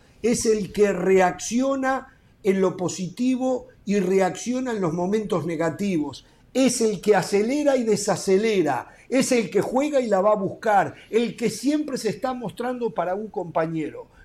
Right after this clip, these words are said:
Lo del Nene Beltrán, el momento futbolístico del Nene Beltrán es sumamente llamativo. Ya había mostrado chispazos, cada vez tiene más continuidad en su fútbol. Y después,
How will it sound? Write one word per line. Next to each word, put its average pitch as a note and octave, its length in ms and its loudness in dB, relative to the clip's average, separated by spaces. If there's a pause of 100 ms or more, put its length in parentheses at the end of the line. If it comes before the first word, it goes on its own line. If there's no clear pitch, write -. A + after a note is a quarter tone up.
Lo F3 300 2
del F3 260 2
Nene B3+ 320 0
Beltrán, E3 500 -2
el D#3+ 180 -2
momento G#3+ 520 0
futbolístico D#3+ 840 -4
del D3 160 0
Nene F#3+ 260 0
Beltrán E3 480 0 (340)
es F3 180 2 (320)
sumamente G#3+ 1160 2
llamativo. C#3+ 880 -2 (300)
Ya A#3+ 180 4
había B3 240 0
mostrado G3 520 0
chispazos, C#3 800 -2 (280)
cada A3 360 6
vez G3+ 440 -4 (260)
tiene F#3+ 300 -2
más F#3 260 -4
continuidad E3 960 -2 (340)
en D#3+ 420 -4
su - 260 -6
fútbol. C3+ 600 -6
Y B3+ 100 -4
después, A3+ 580 2